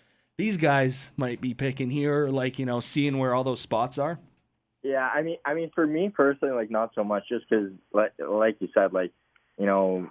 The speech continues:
Speaker 2: a guy like me, like, having a bounce back year, so I guess, like, I, you know, I've seen a bunch of rankings for myself, like, all over the place, I guess, and so I don't really have, like, a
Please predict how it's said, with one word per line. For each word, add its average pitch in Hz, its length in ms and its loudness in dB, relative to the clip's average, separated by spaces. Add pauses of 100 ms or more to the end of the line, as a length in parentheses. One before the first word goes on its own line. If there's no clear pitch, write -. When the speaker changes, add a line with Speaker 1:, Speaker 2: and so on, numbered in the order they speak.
(100)
Speaker 2:
a 98 120 2
guy 101 180 4
like 98 200 2
me, 98 220 2
like, 92 200 2 (280)
having 92 400 2
a 87 40 -2
bounce 92 300 -2
back 92 260 -4
year, 92 320 0
so 87 260 0 (760)
I 98 140 4
guess, 101 220 2 (100)
like, 95 240 -2 (120)
I, 101 240 4
you 113 160 0
know, 107 140 4
I've 98 180 2
seen 107 140 -2
a 95 40 -4
bunch 98 260 0
of 95 80 0
rankings 92 480 -4 (200)
for 92 120 4
myself, 87 420 4
like, 90 220 2 (260)
all 92 240 6
over 90 200 -4
the 87 80 -4
place, 87 340 -2
I 90 80 -2
guess, 87 340 -4
and 87 160 -6 (380)
so 101 80 4
I 85 320 4
don't 101 120 4
really 95 180 2
have, 92 180 2
like, 90 140 -2
a 87 180 -4